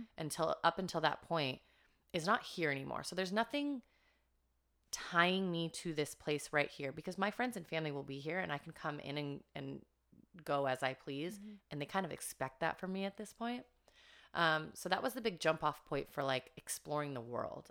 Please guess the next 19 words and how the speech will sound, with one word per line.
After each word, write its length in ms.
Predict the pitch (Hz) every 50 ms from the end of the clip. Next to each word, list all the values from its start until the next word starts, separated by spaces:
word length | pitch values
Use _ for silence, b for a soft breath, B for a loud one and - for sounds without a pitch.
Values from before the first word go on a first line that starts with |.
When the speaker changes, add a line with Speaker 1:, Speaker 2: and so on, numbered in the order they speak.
| -
Speaker 2:
Mm-hmm. 180 | 208 202 185 214
Speaker 1:
I 180 | 127 127 131 131
started 380 | - - - 135 135 143 143 -
traveling 640 | - - - 135 127 135 131 127 123 131 131 131
really 200 | 123 123 127 123
big. 360 | 127 127 127 - - - - _ b b b b b b b b b
Um, 280 | - 143 143 139 139 -
I 60 | 143
started 280 | - - 160 156 151 151
meeting 380 | 143 143 143 143 147 151 147
friends 360 | 139 - - 143 139 135 131 - -
outside 320 | 131 - - - 135 131
of 100 | 135 127
my 360 | 131 127 123 123 123 127 131 - - -
area 300 | 139 135 131 135 131 127
code, 320 | - - 131 117 123 -
you 100 | - -
know? 160 | 131 - 135 -
Speaker 2:
Mm-hmm. 180 | 202 196 196